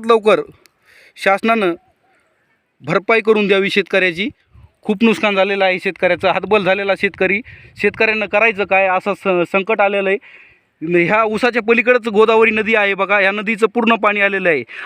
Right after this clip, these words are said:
आणि असं ह्याच शेतकऱ्याचं म्हणून नाही, प्रत्येक शेतकऱ्याचं झालेलं आहे. त्याच्यामुळं सरसकट शेतकऱ्याला कर्जमाफी व्हायलाच पाहिजे, सरसकट शेतकऱ्याची कर्जमाफी व्हायला पाहिजे आणि शेतकऱ्याला अनुदान वगैरे, नुकसान भरपाई अशी शंभर टक्के भेटायला पाहिजे.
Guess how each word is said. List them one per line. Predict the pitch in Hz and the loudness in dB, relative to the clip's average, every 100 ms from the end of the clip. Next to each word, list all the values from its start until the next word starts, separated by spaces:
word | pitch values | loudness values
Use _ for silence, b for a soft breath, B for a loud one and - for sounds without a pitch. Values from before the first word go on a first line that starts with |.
| B | B
आणि | 202 240 | 0 0
असं | 233 262 | 0 0
ह्याच | 185 269 294 | 0 -2 -2
शेतकऱ्याचं | 277 - 269 262 349 | -4 0 2 2 0
म्हणून | 240 233 | 0 0
नाही, | 240 | 0
प्रत्येक | 294 262 247 277 | 0 -2 -2 -4
शेतकऱ्याचं | - 247 - 226 202 | -2 -4 -2 -4 -2
झालेलं | 180 190 185 | -2 -2 -2
आहे. | 151 135 | -8 -10
त्याच्यामुळं | - - - 233 262 254 254 | -16 -10 -4 0 0 2 0
सरसकट | - 262 254 285 294 - | 2 0 0 0 0 0
शेतकऱ्याला | 254 - 240 233 240 | -4 0 -2 0 -2
कर्जमाफी | 247 240 233 233 226 233 | 0 2 2 0 0 -2
व्हायलाच | 196 226 233 | 0 0 -2
पाहिजे, | - 214 202 | 0 0 0
सरसकट | - 240 220 - 262 277 - - - - B B B - | 0 0 0 0 0 0 -2 -16 -18 -20 B B B -6
शेतकऱ्याची | 220 - 226 196 220 | -4 0 0 0 -2
कर्जमाफी | 220 214 214 214 | -2 0 -2 0
व्हायला | 202 208 208 | 0 2 0
पाहिजे | 208 190 233 - b b b b | 0 -2 -4 -10 b b b b
आणि | 185 196 | -2 0
शेतकऱ्याला | 208 202 220 214 202 180 | -2 0 -2 0 0 0
अनुदान | 208 214 214 | 0 0 0
वगैरे, | 208 208 208 | -2 -2 -2
नुकसान | 196 196 220 180 | -2 -4 -4 -2
भरपाई | 190 208 208 | -2 0 2
अशी | 196 - 196 | 0 -2 -4
शंभर | 202 208 | -2 0
टक्के | 202 196 196 | 0 0 -2
भेटायला | 175 202 196 | 0 0 0
पाहिजे. | 190 185 190 | 0 0 0